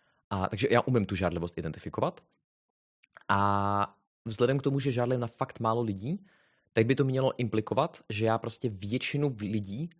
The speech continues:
na podvědomí úrovni nevnímám jako moje vlastní ohrožení. Jako, nevnímám to tak, že oni by byli někdo, kdo mě ohrožuje. Naopak někdo, třeba nějaký takový typ, představte si nějaký velký alfa samce, který jsou prostě, "Mm, jo,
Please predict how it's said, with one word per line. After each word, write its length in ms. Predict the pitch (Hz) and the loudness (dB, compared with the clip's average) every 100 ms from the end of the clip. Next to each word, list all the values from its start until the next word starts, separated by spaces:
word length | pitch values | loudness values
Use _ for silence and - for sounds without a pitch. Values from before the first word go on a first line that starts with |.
| - | -2
na 140 | 110 | -2
podvědomí 720 | - 160 160 160 156 151 151 | 4 6 6 8 8 8 4
úrovni 580 | - 135 117 90 98 180 - _ _ _ _ - | 4 6 6 4 0 -2 -6 _ _ _ _ 2
nevnímám 500 | 127 120 147 147 139 | 4 6 4 2 2
jako 300 | 127 143 135 | 0 0 -2
moje 320 | 113 113 127 131 | -4 0 2 0
vlastní 440 | 120 117 - 131 | -2 -2 -4 -2
ohrožení. 600 | 117 107 120 104 85 73 | -2 2 2 0 -4 -6
Jako, 160 | - 113 | -6 -2
nevnímám 440 | 117 117 139 135 | 0 0 0 0
to 100 | 127 | -2
tak, 200 | 127 120 | 0 0
že 260 | 110 123 113 - _ _ _ | 0 0 0 -4 _ _ _
oni 240 | 135 131 139 | 2 4 4
by 100 | 135 | 2
byli 280 | 123 120 | 2 2
někdo, 340 | 123 110 107 113 | 2 0 0 -2
kdo 380 | 104 107 107 - | 0 0 0 -2
mě 220 | 104 101 | -2 -2
ohrožuje. 480 | - 87 82 - - - _ _ _ - | -2 -2 -2 -4 -12 -16 _ _ _ -6
Naopak 420 | - 135 135 127 - | -2 0 0 0 -6
někdo, 560 | 104 104 104 95 135 226 - - | -2 2 2 2 0 0 -6 -14
třeba 340 | - 107 85 _ - | -2 0 0 _ -4
nějaký 240 | 98 98 | -4 -2
takový 180 | 95 98 | -6 -6
typ, 100 | 95 | -6
představte 280 | 107 98 95 | -6 -8 -6
si 80 | 104 | -6
nějaký 220 | 95 107 | -6 -2
velký 320 | 104 104 - | 0 0 0
alfa 260 | 110 101 95 | -2 0 -2
samce, 340 | - 85 135 | -2 -2 -6
který 180 | - - | -6 -8
jsou 120 | - | -10
prostě, 180 | - - - - | -14 -18 -14 -2
"Mm, 260 | 285 196 123 - - - | 2 2 2 -4 -20 -12
jo, 360 | - 196 - - | 0 4 6 4